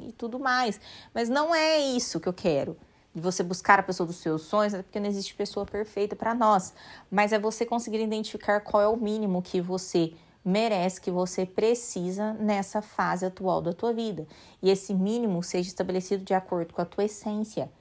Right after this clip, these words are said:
né? E que esse mínimo seja, ah, ah, estabelecido de acordo com os teus principais valores, que se feridos vão te adoecer, e que esse mínimo seja estabelecido de acordo com a fase de vida que você está.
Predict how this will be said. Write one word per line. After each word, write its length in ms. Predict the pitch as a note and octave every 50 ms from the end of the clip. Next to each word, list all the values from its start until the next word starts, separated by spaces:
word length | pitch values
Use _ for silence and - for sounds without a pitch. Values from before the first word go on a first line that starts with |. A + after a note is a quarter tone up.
| _ _ _ _ _ _ _ _ -
né? 320 | D#3 D3+ D3+ D3+ D3+ D3+ -
E 120 | - E3 D#3+
que 160 | - - G3
esse 220 | F#3+ F#3+ - -
mínimo 320 | F3+ F#3+ A3 A#3 A3+ G3 F#3+
seja, 400 | - - F3+ E3+ F3 F3 D#3+ -
ah, 340 | - - E3+ - - E3+ E3
ah, 40 | E3
estabelecido 640 | E3 - - E3 E3 D#3+ E3 D#3+ - A#3+ A3+ G3+
de 100 | F3 -
acordo 400 | F3+ F3 F3 - G#3+ G#3+ G#3 G3
com 160 | - - F3+ F3+
os 120 | F3 -
teus 240 | - F#3 F3 F3+ -
principais 560 | - F#3 F#3 F3+ - - - E3+ E3 E3+ E3
valores, 720 | E3 G3 G#3 A3 A3 A3+ A#3+ B3+ A3+ F3 C3+ - - - - _ _ - - - - - _ _
que 120 | - - F#3
se 160 | - - G3
feridos 760 | F#3 - F#3+ E3+ E3 F3 G3 A#3 B3+ G3+ F3+ E3 D#3 - - -
vão 260 | F#3 F3 F#3 F#3 F#3
te 120 | F3+ - G3
adoecer, 600 | F#3 G3 G#3 A3+ A3 - - A#3+ A#3 A#3+ A3+ A#3 - - - - -
e 80 | G#3 G3
que 140 | - - G#3+
esse 240 | G#3+ G#3+ - -
mínimo 500 | G3 G3 G3 G#3+ A#3+ C4 C4 B3 G#3+ G3
seja 320 | F#3+ - - G#3+ A#3 A#3+ A#3
estabelecido 600 | A3+ - - - - F#3 F#3+ - - A#3+ A#3 A3
de 100 | - G3+
acordo 420 | G3 G3 - - A3 A#3 A#3 A#3
com 140 | - - G#3+
a 80 | G#3+ A3+
fase 440 | - - - G3 F#3+ G#3+ B3 A3
de 140 | G#3 A3 A3+
vida 260 | A3 G#3 G#3+ G#3 A3
que 100 | G#3+ -
você 300 | A3 A3+ A3+ A3 - A#3+
está. 560 | A#3+ B3 B3 - - - - B3+ C#4+ C#4 C4